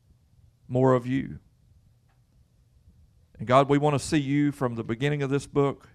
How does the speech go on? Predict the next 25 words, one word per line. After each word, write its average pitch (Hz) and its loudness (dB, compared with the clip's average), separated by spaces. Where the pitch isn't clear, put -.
to 113 -4
the 107 -4
end 131 -2
of 101 -4
this 104 -6
book 95 -6
through 139 4
your 131 2
Son 127 -2
Jesus, - -10
because 127 -2
we 127 0
want 131 -4
to 135 -4
be 110 -4
more 107 -6
like 104 -10
him. 95 -14
God, 104 -4
hel-, 120 -4
help 139 0
us 139 2
as 113 -10
a 113 -2
church - -12